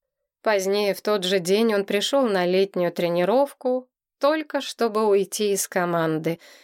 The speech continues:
и проигнорировал все протесты пораженного, сбитого с толку тренера, а потом и протесты Кейтлин,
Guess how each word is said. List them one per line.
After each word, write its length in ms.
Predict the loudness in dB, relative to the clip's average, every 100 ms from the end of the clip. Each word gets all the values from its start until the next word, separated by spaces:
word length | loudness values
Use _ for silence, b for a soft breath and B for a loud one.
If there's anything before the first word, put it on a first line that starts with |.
| B
и 120 | -4
проигнорировал 840 | 0 0 2 0 2 2 2 2 0
все 340 | -2 -2 0
протесты 640 | 0 -2 -2 -2 -2 -2 -4
пораженного, 760 | 0 0 0 2 0 0 0 0
сбитого 400 | 0 -2 0 -2
с 100 | 0
толку 360 | 0 0 -4
тренера, 580 | -2 0 2 2 0 -2 B
а 80 | -6
потом 320 | -4 -2 -2
и 20 | 0
протесты 560 | -2 -2 -4 -4 -6
Кейтлин, 800 | -6 0 2 2 0 -2 0 -4